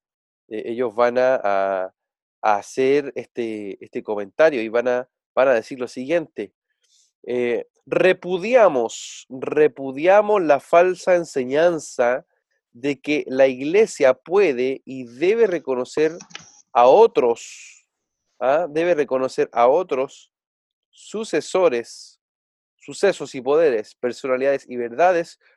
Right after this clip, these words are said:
como revelación divina junto a esta única palabra de Dios". Eso hablando directamente, hablando directamente de Hitler. Entonces, Bonhoeffer, a-, además de, eh, su, eh, declaración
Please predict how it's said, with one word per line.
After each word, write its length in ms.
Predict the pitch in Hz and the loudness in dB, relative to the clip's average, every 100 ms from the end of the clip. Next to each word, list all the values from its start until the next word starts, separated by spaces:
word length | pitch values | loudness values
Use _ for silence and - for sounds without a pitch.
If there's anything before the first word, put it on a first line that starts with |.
| _ | _
como 260 | 135 139 135 | -4 0 0
revelación 600 | 135 131 123 120 165 147 | 0 2 0 -2 -6 -8
divina 400 | 131 170 202 180 | -10 -10 -10 -8
junto 460 | - 160 156 151 | -10 -12 -6 -4
a 60 | 139 | -4
esta 200 | - 131 | -4 -8
única 340 | 139 151 139 | -6 -12 -10
palabra 640 | 117 110 123 139 139 143 - | -6 -4 -2 -4 -4 -8 -10
de 200 | 113 113 | _ -16
Dios". 520 | 101 95 76 - _ _ _ _ _ - | -14 -14 -16 -20 _ _ _ _ _ -6
Eso 240 | 135 160 | 0 4
hablando 320 | 127 131 143 | 4 4 2
directamente, 800 | 135 127 - 123 127 123 143 135 _ _ _ _ _ _ - | 0 -2 -4 -4 -6 -8 -8 -8 _ _ _ _ _ _ -10
hablando 320 | 110 127 117 | -6 -6 -6
directamente 600 | 113 117 117 120 - 107 | -8 -8 -10 -10 -12 -14
de 120 | 101 - | -14 -14
Hitler. 340 | 220 101 92 _ _ _ _ _ _ | -12 -12 -14 _ _ _ _ _ _
Entonces, 280 | - 170 143 | -8 -4 0
Bonhoeffer, 760 | 160 147 214 226 - 147 165 _ _ _ _ - | 0 0 2 2 2 -4 -6 _ _ _ _ -6
a-, 280 | 127 - 123 | -4 -2 -2
además 500 | 120 120 175 262 180 | -4 0 2 2 0
de, 440 | 135 131 151 175 _ - | -2 -2 -2 -8 _ -14
eh, 300 | 117 98 - _ _ _ | -12 -14 -18 _ _ _
su, 640 | - - 160 170 175 160 | -20 -8 -4 -2 -4 -4
eh, 300 | 123 113 104 104 98 _ | -4 -6 -8 -14 -20 _
declaración 920 | 123 117 117 113 - 175 170 139 | -10 -4 -4 -6 -6 -2 -2 -4